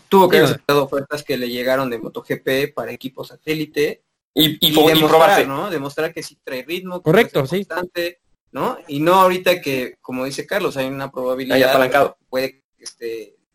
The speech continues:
Speaker 1: hay un plan por ahí para que él pueda subir y probar una Honda
Speaker 3: Oficial.
Speaker 1: oficial, ¿no? Es
Speaker 2: Correcto.
Speaker 1: yo, es lo que te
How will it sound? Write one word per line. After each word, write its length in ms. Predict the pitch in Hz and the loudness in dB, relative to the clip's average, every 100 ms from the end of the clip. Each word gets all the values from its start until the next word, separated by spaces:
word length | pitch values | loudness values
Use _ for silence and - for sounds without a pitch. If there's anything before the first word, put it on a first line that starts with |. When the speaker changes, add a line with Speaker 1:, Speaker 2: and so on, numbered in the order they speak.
| _ _ - | _ _ -18
Speaker 1:
hay 180 | 131 | -12
un 120 | 139 143 | -12 -4
plan 360 | 156 160 156 | -2 0 -2
por 140 | 147 127 | -2 0
ahí 360 | 135 151 170 165 | 2 0 -2 -4
para 220 | 117 117 | -4 -6
que 340 | - 104 110 | -12 -12 -10
él 180 | 123 - | -10 -10
pueda 300 | - 123 120 | -4 -2 -4
subir 300 | - 127 127 | -8 -8 -8
y 60 | 127 | -8
probar 320 | - - 107 | -8 -8 -8
una 160 | - - | -8 -12
Honda 460 | - 117 - - - | -8 -8 -6 -12 -6
Speaker 3:
Oficial. 340 | 127 127 135 139 | -2 2 0 0
Speaker 1:
oficial, 440 | - - - - - _ _ | -10 -18 -8 -8 -8 _ _
¿no? 140 | - | -16
Es 140 | - - | -16 -10
Speaker 2:
Correcto. 300 | 127 123 - _ _ _ | -10 -10 -12 _ _ _
Speaker 1:
yo, 220 | 143 143 - | -2 -2 -2
es 100 | 143 | 0
lo 120 | 160 | 0
que 80 | 147 | 0
te 200 | 143 | -2